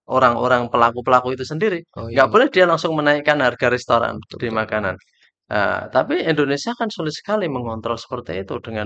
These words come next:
Speaker 1: luas wilayah yang seperti ini. Sehingga kalau itu naik, maka, eh, tadi Anda bilang dampak inflasinya itu, eh, akan segera
Speaker 2: Melonjak,
Speaker 1: terjadi.
Speaker 2: ya.
Speaker 1: Iya.
Speaker 2: Ya, eh, mungkin sih, Pak, eh, gimana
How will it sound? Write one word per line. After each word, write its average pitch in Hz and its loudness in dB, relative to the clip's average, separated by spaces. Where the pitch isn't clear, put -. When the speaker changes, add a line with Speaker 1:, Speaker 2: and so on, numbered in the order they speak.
Speaker 1:
luas 107 -4
wilayah 107 -6
yang 101 -10
seperti - -12
ini. 156 -14
Sehingga 139 -2
kalau 156 4
itu 143 -2
naik, 120 2
maka, 117 -4
eh, 120 -8
tadi 131 -4
Anda 113 -6
bilang 123 -6
dampak 107 -2
inflasinya 110 -4
itu, 170 -8
eh, 107 -12
akan 107 -6
segera 110 -6
Speaker 2:
Melonjak, 107 -6
Speaker 1:
terjadi. 85 -14
Speaker 2:
ya. - -14
Speaker 1:
Iya. 80 -18
Speaker 2:
Ya, 117 -12
eh, 110 -4
mungkin 110 -12
sih, 127 -12
Pak, 123 -8
eh, 113 0
gimana 120 -6